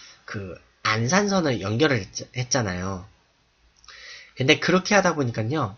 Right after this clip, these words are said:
사 호선은요, 남태령을 넘는 동안요, 그 꽈배기구를 해가지고 서로 그 열차의 진행 방향을 바꾸게 돼요. 근데 그 구간이 저령 구간이고,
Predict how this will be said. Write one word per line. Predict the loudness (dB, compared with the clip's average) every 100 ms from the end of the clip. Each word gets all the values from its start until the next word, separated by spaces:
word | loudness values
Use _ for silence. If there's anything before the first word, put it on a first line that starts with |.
| _ _ -20 -20 _ _ _ _ _ _ _ _ _
사 | -4 2 4
호선은요, | 4 2 0 0 0 -2 -6 -16 -20 _
남태령을 | 2 4 4 0 2 4 4 0 -4 -6
넘는 | -4 -4 -4
동안요, | -4 -6 -6 -6 -6 -8 -16 -20 -10
그 | -8 -6 -10 _
꽈배기구를 | 2 4 6 4 4 0 -2 -8 -6 -6
해가지고 | -6 -10 -8 -8 -10 -14 -20 -20 -10
서로 | 0 2 2 -2
그 | -6 -8 -10 -12 -4
열차의 | -2 2 2 2
진행 | 2 2 2
방향을 | 2 2 0
바꾸게 | -4 -8 -4 -2 -2
돼요. | -4 -6
근데 | -2 -2
그 | -4 -6
구간이 | -4 -2 -4
저령 | -2 -2 -2
구간이고, | -2 -4 -4 -4 -4 -4